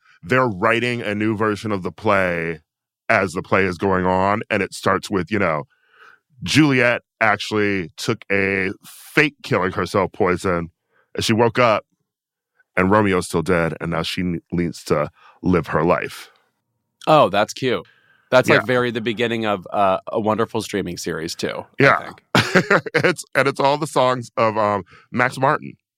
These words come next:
Speaker 1: So, you know, Since You've Been Gone is in it. You know, there's Britney, there's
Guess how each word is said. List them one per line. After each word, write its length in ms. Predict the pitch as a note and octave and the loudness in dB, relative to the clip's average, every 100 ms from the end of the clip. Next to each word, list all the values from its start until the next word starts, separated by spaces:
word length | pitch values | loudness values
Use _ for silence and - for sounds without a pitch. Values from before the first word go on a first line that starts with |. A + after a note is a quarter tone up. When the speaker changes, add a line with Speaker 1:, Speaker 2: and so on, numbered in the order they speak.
| _ _ | _ _
Speaker 1:
So, 480 | - A2 F#2+ F2+ E2+ _ _ _ - | 0 2 4 2 -4 _ _ _ -2
you 100 | A#2+ | 2
know, 140 | G#2+ | 2
Since 280 | F2+ D3 C#3 | 2 0 0
You've 80 | C#3 | 0
Been 120 | C#3 | 2
Gone 760 | B2+ B2 A#2+ A#2 A2+ A2 A2+ A2+ _ - - - | 4 4 4 2 2 0 -4 -12 _ -20 -8 -2
is 180 | A2+ | 0
in 140 | A#2+ A2+ | 0 2
it. 240 | G#2+ A2 | 0 -2
You 100 | A#2+ | -2
know, 140 | A2+ G2+ | 0 0
there's 200 | G2+ F#2 | -2 -4
Britney, 600 | D#2+ C3 G#2+ A#2+ A#2 G#2+ | -2 -2 -2 -2 0 0
there's 180 | G#2+ | -2